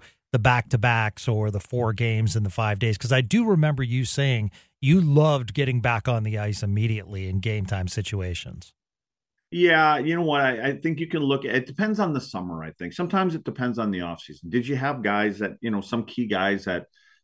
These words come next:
Speaker 2: had some surgeries or had some bumps and bruises at the end of the season, and it gives you time to heal? A lot of times when you get into the, uh,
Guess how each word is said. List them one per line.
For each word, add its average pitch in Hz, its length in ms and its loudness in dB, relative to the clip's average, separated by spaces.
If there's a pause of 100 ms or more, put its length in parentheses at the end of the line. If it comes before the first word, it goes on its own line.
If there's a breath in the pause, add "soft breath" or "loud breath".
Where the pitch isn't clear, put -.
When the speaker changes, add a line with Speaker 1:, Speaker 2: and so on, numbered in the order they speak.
Speaker 2:
had 117 200 -2
some 123 160 -2
surgeries 92 800 -2
or 80 80 -8
had 101 240 -4
some 107 160 -6
bumps 110 240 -2
and 107 120 -4
bruises 95 420 -2
at 98 160 -4
the 98 80 -6
end 101 100 -2
of 95 80 -6
the 95 60 -6
season, 92 460 -8
and 87 100 -6
it 73 60 -12
gives 101 180 -4
you 107 80 -6
time 104 300 -6
to 101 80 -8
heal? 95 580 -2 (400 soft breath)
A 98 60 -6
lot 117 180 0
of 123 80 -4
times 120 320 -4
when 101 100 0
you 92 80 -8
get 101 160 0
into 107 400 0
the, 92 360 -4 (480 soft breath)
uh, 82 400 -6